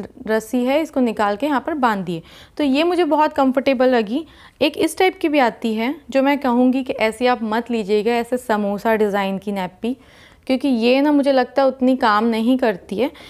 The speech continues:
इसमें भी अलग-अलग साइजेस आती है फ्रेंड्स, बड़ी छोटी, आप मीडियम साइज़ की ले सकते हैं। एक फ्रेंड्स नए टाइप की नैपी ऐसी भी आती है, इसमें ना बीच में ऐसे सॉफ्ट सा कपड़ा डला हुआ रहता है,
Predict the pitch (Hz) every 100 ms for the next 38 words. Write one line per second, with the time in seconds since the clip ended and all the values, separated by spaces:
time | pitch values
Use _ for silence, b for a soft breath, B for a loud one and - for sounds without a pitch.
0 | B - 254 320 339 - 262 277 302 311
1 | - 226 220 254 262 226 220 214 220 226
2 | 240 214 208 233 233 220 - 262 - -
3 | 240 247 - _ _ _ 240 240 277 302
4 | 262 247 247 240 208 220 202 - 190 190
5 | 285 - B B B B - 285 - -
6 | 294 294 302 262 240 269 277 269 277 262
7 | 220 262 254 214 214 262 262 214 - 214
8 | 233 320 - 226 254 320 302 233 220 -
9 | 254 247 269 262 214 214 - 294 269 220
10 | 202 190 190 185 180 180 175 165 - 180